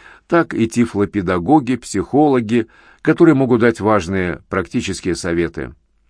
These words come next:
Также в студию будут приходить и представители организаций, оказывающих поддержку людям с инвалидностью по зрению.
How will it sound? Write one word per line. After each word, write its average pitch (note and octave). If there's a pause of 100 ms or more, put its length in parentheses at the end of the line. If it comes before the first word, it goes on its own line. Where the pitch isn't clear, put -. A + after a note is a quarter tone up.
(600)
Также E3+
в -
студию C#3
будут C3
приходить B2
и G#2
представители A2+
организаций, G#2+
оказывающих A2
поддержку G#2+
людям G2+
с -
инвалидностью A2
по A2
зрению. D#2